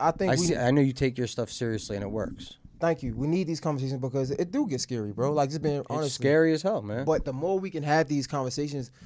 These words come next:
Speaker 1: the more motivated we can get to say, I drop, like, three, four, four episodes a week.
Speaker 2: There you
Speaker 1: Like,
Speaker 2: go.
Speaker 1: but maybe I need to do five now and put one on Patreon,
Speaker 2: There you
Speaker 1: right?
Speaker 2: go.
Speaker 1: If I can do four, I can do five.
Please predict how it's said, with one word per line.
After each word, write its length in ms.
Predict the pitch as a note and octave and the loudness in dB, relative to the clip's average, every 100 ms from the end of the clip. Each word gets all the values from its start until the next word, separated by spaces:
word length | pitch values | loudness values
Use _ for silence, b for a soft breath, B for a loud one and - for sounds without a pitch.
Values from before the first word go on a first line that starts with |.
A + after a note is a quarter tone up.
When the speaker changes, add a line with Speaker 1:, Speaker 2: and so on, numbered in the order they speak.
| B | B
Speaker 1:
the 100 | C#3 | -4
more 260 | C3 D3 C#3 | 0 0 2
motivated 520 | C#3 E3+ C#3+ C#3 B2+ | 2 2 2 0 -2
we 160 | B2 C3 | -4 -4
can 180 | B2+ | -4
get 200 | A2+ D#3+ E3 | -4 -4 -2
to 200 | C3 B2 | -4 -4
say, 360 | - B2+ B2 B B - | -4 -4 -2 B B 2
I 140 | E3 | 2
drop, 300 | D#3+ C3+ - - - | 4 0 -2 -10 -14
like, 160 | D#2 - | -14 -12
three, 540 | C3 B2 C#3+ C#3 C3+ A#2 - | -10 -6 -4 -4 -4 -8 -18
four, 340 | - D#3+ F#3+ | -8 -2 -2
four 340 | - C3+ C3+ B2 | -2 -6 -4 -4
episodes 540 | B2 B2 B2 A#2+ A2+ - - | -8 -8 -8 -8 -12 -16 -12
a 100 | A2+ | -8
week. 380 | A#2 G2+ - - | -8 -10 -14 -8
Speaker 2:
There 80 | |
you 60 | A#2 | -8
Speaker 1:
Like, 100 | A#2 | -6
Speaker 2:
go. 260 | F#2+ C3 D#3 B B | -2 -2 -4 B B
Speaker 1:
but 400 | - D3 C#3 A#2+ - - - - - - | -4 0 0 -2 -8 -8 -8 -10 -16 -12
maybe 260 | A2+ D3 | -8 -4
I 40 | C#3 | 2
need 220 | B2 G#2+ | 4 2
to 60 | A2+ | -2
do 160 | B2 | -4
five 420 | - B2 A#2+ G2+ G2 | -2 -2 -2 -4 -8
now 260 | G#2+ G2 | -12 -10
and 120 | A2 G2+ | -10 -2
put 140 | C#3 | -2
one 180 | A#2+ A#2+ | -2 -6
on 80 | A2 | -8
Patreon, 360 | A#2+ G#2 G#2+ F#2 E2+ | -10 -10 -10 -12 -8
Speaker 2:
There 40 | |
you 40 | A#2+ | -2
Speaker 1:
right? 140 | D3 | 0
Speaker 2:
go. 180 | E3+ D#3+ | 0 -2
Speaker 1:
If 120 | C#3+ | 0
I 80 | D#3+ | 0
can 120 | F3 | 2
do 120 | D#3+ D3+ | 0 -2
four, 300 | - D#3 C#3 | -2 -2 -2
I 40 | |
can 120 | C#3+ | -2
do 80 | A#2 | -6
five. 220 | G#2 - | -8 -12